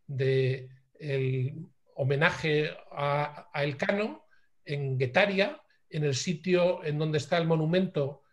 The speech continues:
que celebra esa gesta que ahora cumple más o menos quinientos años, y esta sería la celebración de hace cien años en donde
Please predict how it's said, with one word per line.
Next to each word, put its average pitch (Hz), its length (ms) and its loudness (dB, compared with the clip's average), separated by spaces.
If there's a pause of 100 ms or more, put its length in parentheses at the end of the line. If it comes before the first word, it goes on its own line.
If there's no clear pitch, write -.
(140)
que 147 100 -2
celebra 156 480 2
esa 151 240 0
gesta - 600 -2 (280)
que 143 220 2
ahora 151 340 4
cumple 151 440 2
más 147 200 -2
o 151 60 0
menos 156 520 0 (200)
quinientos 147 500 0
años, 208 540 0 (260)
y 147 100 -4
esta 143 180 -2
sería 165 360 4
la 165 160 4
celebración 156 720 2
de 147 60 2
hace 151 240 2
cien 170 220 -2
años 180 360 2
en 156 140 -2
donde 170 360 0